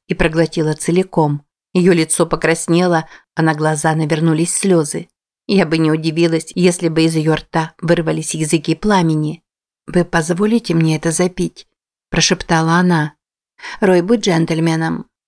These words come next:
Лена подтолкнула Роя локтем. «Принеси миссис Оттингер стакан воды». Я поднесла кубик сахара к губам,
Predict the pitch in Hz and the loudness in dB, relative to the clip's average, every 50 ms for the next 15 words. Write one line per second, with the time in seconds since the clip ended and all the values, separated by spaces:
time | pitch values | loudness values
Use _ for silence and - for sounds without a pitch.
0 | _ _ _ _ _ - - 170 180 175 165 147 - 156 - - 156 170 175 - | _ _ _ _ _ 0 2 2 4 4 2 2 0 -2 -2 -2 -2 -2 0 0
1 | 180 175 170 165 156 160 165 165 160 175 202 196 190 160 - - - - 151 151 | 0 2 2 2 2 2 2 2 2 4 4 2 2 0 0 -4 -8 -8 -8 -8
2 | 160 - _ _ _ _ _ _ _ _ - 233 233 233 240 247 240 - 285 277 | -8 -12 _ _ _ _ _ _ _ _ -2 2 4 4 4 4 2 0 0 2
3 | 247 196 - 165 156 - - - 165 170 - 202 202 214 196 220 214 - - - | 2 2 0 0 -2 -2 -2 -2 -2 0 0 0 0 0 0 0 -2 -2 -4 -4
4 | - 175 - - 165 156 160 156 185 202 196 165 151 147 175 - _ _ _ _ | -4 -4 -2 -2 0 0 0 2 0 0 0 -2 -6 -10 -10 -12 _ _ _ _
5 | _ _ _ _ _ _ _ - 180 175 - 175 165 165 175 165 - 170 170 165 | _ _ _ _ _ _ _ -2 0 0 2 0 0 0 0 -2 -2 -2 -2 -2
6 | - - 180 170 160 160 - - 170 156 156 - 175 160 147 151 156 160 160 156 | 0 0 0 0 0 0 0 0 0 0 0 0 0 0 0 0 0 0 0 2
7 | 151 160 170 185 196 190 | 2 2 2 2 2 -2